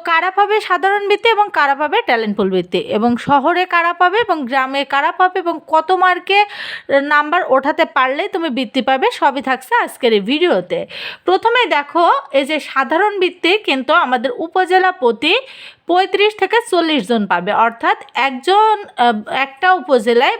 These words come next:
বাংলাদেশে তো অসংখ্য উপজেলা আছে, আর জেলা পর্যায়ে একরকম হবে এবং উপজেলা পর্যায়ে আর এক রকম হবে। তো জেলা পর্যায়েরটা আমি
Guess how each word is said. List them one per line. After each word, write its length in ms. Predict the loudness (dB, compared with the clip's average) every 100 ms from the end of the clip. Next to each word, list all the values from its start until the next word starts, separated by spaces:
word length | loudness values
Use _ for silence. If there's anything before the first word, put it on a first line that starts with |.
| -2
বাংলাদেশে 480 | -2 -2 -6 -6 -4
তো 140 | 2 2 4 2
অসংখ্য 420 | 2 -4 -6 -6
উপজেলা 440 | -4 -2 0 2 2
আছে, 260 | 0 0 -2 -2 _ _ _ _ _ _ _ _
আর 240 | 0 0 0 -6 -20 -20 -14 -4
জেলা 320 | 2 2 2
পর্যায়ে 420 | 0 0 2 0
একরকম 360 | 2 0 0 0
হবে 260 | 0 0 0
এবং 180 | 0 -2 -2
উপজেলা 460 | -2 -2 0 0 2
পর্যায়ে 440 | 0 2 2 0 0
আর 120 | -4
এক 120 | -4 -4
রকম 240 | -4 -4 -4
হবে। 260 | -6 -6 -12 -14 -16 -8 2
তো 100 | 4 6 4 2 -4 0
জেলা 320 | 2 4 2 4
পর্যায়েরটা 720 | 2 2 2 0 2 -2 -2 -2
আমি 160 | -2